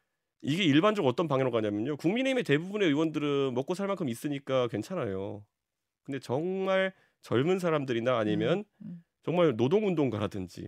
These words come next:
Speaker 2: 아.
Speaker 1: 아니면은 이제 운동-, 이런 사람들은 돈이 없기 때문에 정치를 못하는 상황이 발생하는 거죠.
Speaker 2: 음, 음.
Speaker 1: 저는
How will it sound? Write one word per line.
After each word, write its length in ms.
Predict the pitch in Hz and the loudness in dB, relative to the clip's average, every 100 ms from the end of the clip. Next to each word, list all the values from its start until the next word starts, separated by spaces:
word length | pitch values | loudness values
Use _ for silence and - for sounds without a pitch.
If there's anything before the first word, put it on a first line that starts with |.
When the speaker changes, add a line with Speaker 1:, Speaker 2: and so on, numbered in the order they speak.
| 139 | -8
Speaker 2:
아. 380 | 160 156 156 156 | -6 -6 -8 -10
Speaker 1:
아니면은 640 | - 135 156 151 143 139 131 | -4 0 2 2 2 0 0
이제 100 | 147 | -2
운동-, 300 | 123 143 156 | 0 0 0
이런 220 | 147 208 | 0 0
사람들은 520 | 196 180 160 156 165 | 2 2 2 2 0
돈이 340 | 151 156 254 269 | 0 0 0 0
없기 320 | 147 180 165 | 0 -2 -4
때문에 320 | 151 143 143 | -2 0 -2
정치를 320 | 131 113 139 | -2 -4 -2
못하는 340 | 104 107 123 110 | -4 -4 -4 -4
상황이 300 | 104 98 98 | -2 -4 -4
발생하는 520 | 95 - 107 110 104 | -8 -8 -10 -8 -10
거죠. 220 | 101 - 180 | -10 -8 -6
Speaker 2:
음, 320 | 180 175 - | -6 -6 -8
음. 460 | 165 160 165 165 165 | -10 -8 -8 -10 -8
Speaker 1:
저는 460 | - 165 180 165 | -4 -2 0 -2